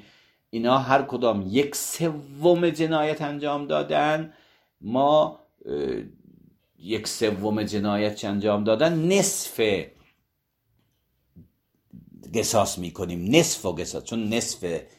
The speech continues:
مرد هر زن. خب ما به تفاوت یک سوم جنایت و استیفا رو برمیگردونیم. قاعده اینه، جنایتی که انجام داده، اون مقدار حق ولیه،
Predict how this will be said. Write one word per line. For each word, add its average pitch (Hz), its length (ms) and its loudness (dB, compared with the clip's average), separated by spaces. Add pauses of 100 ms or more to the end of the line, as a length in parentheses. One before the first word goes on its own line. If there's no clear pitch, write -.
(140)
مرد 80 400 -6
هر 78 220 -4
زن. 73 380 -10 (400)
خب 90 180 -10 (420)
ما 135 240 8
به 135 220 2 (120)
تفاوت 135 640 2
یک 123 320 2
سوم 107 840 -2 (340)
جنایت 139 840 6
و 107 160 -2
استیفا 139 800 0
رو 226 140 2
برمیگردونیم. 71 1160 -2 (380)
قاعده 202 440 8
اینه، 170 440 2 (1200)
جنایتی 180 600 6
که 165 140 0
انجام 139 440 0
داده، 147 600 -2 (640)
اون 185 280 2
مقدار 120 540 4
حق 139 500 -2
ولیه، 127 720 2